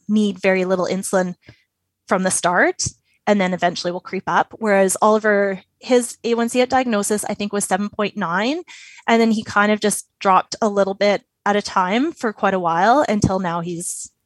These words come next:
kind of sitting between five point five and six. So she thinks typically, because we didn't see that initial large drop, that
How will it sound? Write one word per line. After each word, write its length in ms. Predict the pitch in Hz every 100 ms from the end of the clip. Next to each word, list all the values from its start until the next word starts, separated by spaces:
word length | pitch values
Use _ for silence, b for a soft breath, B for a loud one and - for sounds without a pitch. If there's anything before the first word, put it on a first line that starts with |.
| -
kind 120 | -
of 60 | 165
sitting 400 | - 175 170 165
between 320 | 180 - 185
five 220 | - 170
point 200 | - -
five 220 | - 170
and 140 | 170 180
six. 420 | 196 233 - - B B B B
So 140 | -
she 180 | 226 233
thinks 460 | 214 208 - - _ _ _ _ _ -
typically, 600 | 320 320 285 247 214 208
because 360 | 220 233 226
we 80 | 226
didn't 220 | 233 262
see 160 | - 233
that 140 | 208
initial 360 | 202 202 196 202
large 440 | 190 175 196 -
drop, 340 | - 247 302 - _ b b b _
that 400 | 202 202 180